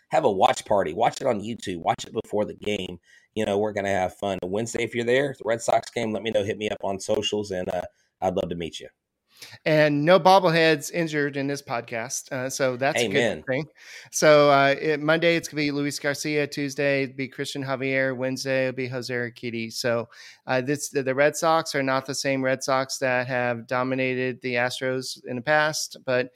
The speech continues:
Speaker 2: I think this will still be a interesting matchup. And the Yankees lost, right?
Speaker 1: Yes, the Yankees did lose. The Yankees
Speaker 2: Okay.
Speaker 1: did lose, and so what M L B record did they break today? Are you aware of one?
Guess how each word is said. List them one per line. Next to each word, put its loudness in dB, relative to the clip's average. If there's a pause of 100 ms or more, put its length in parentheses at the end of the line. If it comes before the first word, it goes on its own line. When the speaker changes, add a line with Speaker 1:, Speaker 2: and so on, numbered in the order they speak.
(260)
Speaker 2:
I 2
think 0
this -4
will -6
still -2
be 0
a 0
interesting -6
matchup. 0
And 0
the 0
Yankees -2
lost, -4
right? -2 (1500)
Speaker 1:
Yes, 4
the -2
Yankees -2
did -2
lose. -12
The -12
Yankees -2
Speaker 2:
Okay. -2
Speaker 1:
did -8
lose, -4
and -10
so -4 (1200)
what 4
M 0
L 4
B 0
record -2
did -16
they -2
break -4
today? 0
Are -6
you -8
aware 0
of 0
one? -4